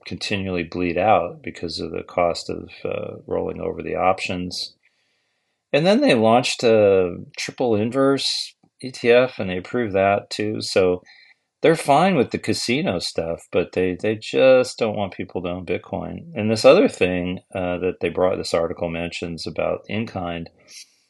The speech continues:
I saw another article, I'm not gonna go over it here, but I saw another article that talked about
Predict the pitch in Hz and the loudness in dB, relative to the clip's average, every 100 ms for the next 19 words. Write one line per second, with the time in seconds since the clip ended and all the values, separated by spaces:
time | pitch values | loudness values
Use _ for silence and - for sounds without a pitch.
0 | - - 117 - 135 104 110 139 92 85 | -14 -2 -2 4 4 4 2 4 4 4
1 | 82 - 87 90 104 - 90 87 92 90 | 2 0 0 0 -2 -8 -6 -6 -6 -6
2 | - 87 82 85 85 85 90 104 95 85 | -6 -8 -4 -2 -2 -4 -4 0 0 -2
3 | 85 85 85 - 98 87 95 82 82 87 | -2 -2 -2 -2 -2 0 0 0 2 0
4 | - 90 90 - 87 87 87 85 | -2 -4 -4 -4 -4 -4 -4 -4